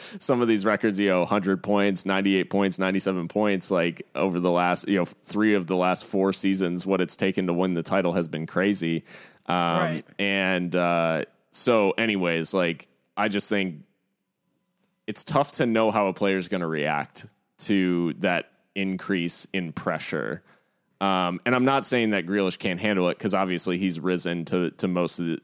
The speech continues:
Speaker 2: the occasions that he's faced. He's played at the national team level now, but, um, but I just think he's gonna be in a pressure cooker now each week, and it'll be interesting to see how he actually responds.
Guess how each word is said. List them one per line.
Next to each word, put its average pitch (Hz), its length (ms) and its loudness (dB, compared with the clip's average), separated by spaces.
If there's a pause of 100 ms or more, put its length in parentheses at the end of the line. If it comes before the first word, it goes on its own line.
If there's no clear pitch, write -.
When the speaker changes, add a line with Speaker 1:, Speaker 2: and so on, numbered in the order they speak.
(140)
Speaker 2:
the 90 160 -4
occasions 82 420 -2
that 82 80 0
he's 80 160 -2
faced. 147 320 2
He's 98 120 -2
played 95 240 0
at 82 100 -4
the 85 180 -2
national 98 420 0
team 98 240 0
level 95 260 2
now, 92 300 2
but, 82 320 -2 (640)
um, 80 540 0 (520)
but 98 80 2
I 104 80 4
just 104 160 -2
think 107 120 0
he's 101 160 2
gonna 98 140 2
be 95 140 0
in 87 80 0
a 82 40 0
pressure 95 360 -2
cooker 87 280 -2
now 87 260 2
each 85 220 -2
week, 104 280 0
and 95 100 2
it'll 90 120 0
be 82 140 -2
interesting 87 380 -4
to 82 60 -4
see 87 200 -2
how 87 140 0
he 82 120 2
actually 82 300 -2
responds. 82 800 -4